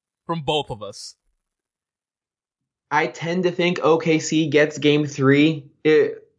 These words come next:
Speaker 2: I would be floored if we went up three zero. And it's not a knock on the Blazers or what they've done. But even the best Blazer teams in history have gone up two zero, and th-, they lose game three. The, this is the Oklahoma City Thunder first home playoff game of the season. The fans are gonna be hype.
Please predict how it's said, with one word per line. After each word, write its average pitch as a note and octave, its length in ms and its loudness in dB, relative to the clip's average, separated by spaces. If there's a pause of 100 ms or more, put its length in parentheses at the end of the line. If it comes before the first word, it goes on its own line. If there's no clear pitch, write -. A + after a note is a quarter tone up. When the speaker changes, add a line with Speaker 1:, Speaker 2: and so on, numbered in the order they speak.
(280)
Speaker 2:
I D#3+ 140 4
would E3+ 180 2
be C#3 140 0
floored C3+ 540 2
if C3+ 180 -6
we C#3 100 0
went C3 220 2
up A#2 160 0
three B2 300 -6
zero. A2+ 260 0
And G#2+ 80 -4
it's A#2 120 -8
not D3 160 4
a C#3 60 4
knock B2+ 320 4
on B2+ 80 0
the B2 60 0
Blazers B2 420 0
or A#2+ 80 -2
what A#2+ 180 0
they've A2+ 220 -2
done. A2+ 200 -16 (540)
But C#3 400 2 (280)
even G3+ 400 2
the D#3 80 4
best C#3+ 420 0
Blazer C#3 380 0
teams C3+ 260 -4
in B2 80 -2
history B2+ 400 -2
have B2 180 -2
gone A#2+ 240 2
up A2+ 180 -2
two C3+ 180 -2
zero, A#2+ 520 2
and A2+ 500 0 (960)
th-, E3+ 140 0
they F#3 180 2
lose F#3 280 2
game D#3 240 2
three. D3+ 240 2
The, C3+ 200 2
this E3 220 0
is E3 260 -2
the D3+ 120 4
Oklahoma D#3 400 0
City C#3+ 260 -4
Thunder C3+ 640 0
first D#3 380 0
home C#3+ 400 0
playoff C3+ 340 2
game C#3 160 2
of B2+ 80 2
the B2 60 -8
season. C3+ 320 0
The A#2+ 100 -2
fans D3 380 2
are C#3 80 4
gonna C3+ 180 4
be B2+ 140 -2
hype. A#2+ 440 0